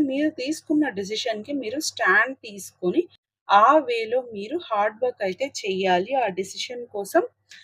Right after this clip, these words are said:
మీ హండ్రెడ్ పర్సెంట్ ఎఫర్ట్స్ అనేవి పెట్టాల్సిన అవసరం అయితే ఉందండి. రిజల్ట్స్ గురించి మీరు ప్రజెంట్ ఉన్న సిచ్యువేషన్‌లో ఆలోచించాల్సిన అవసరం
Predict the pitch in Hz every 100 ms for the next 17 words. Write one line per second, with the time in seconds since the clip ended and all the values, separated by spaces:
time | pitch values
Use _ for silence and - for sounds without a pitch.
0 | - - 262 262 202 208 233 262 _ 233
1 | 226 269 285 - _ 208 - 240 262 -
2 | 220 202 196 320 440 _ - _ - 226
3 | - 233 247 - 247 202 185 214 254 240
4 | 208 190 247 262 202 185 214 196 175 165
5 | 294 523 _ _ _ _ _ _ _ _
6 | _ _ 233 254 330 359 330 - 302 269
7 | 262 262 285 269 226 240 339 - 196 190
8 | 247 262 247 226 - 175 220 240 220 220
9 | 208 220 294 190 180 220 240 - 214 185
10 | 196 185 190 170 160 190 240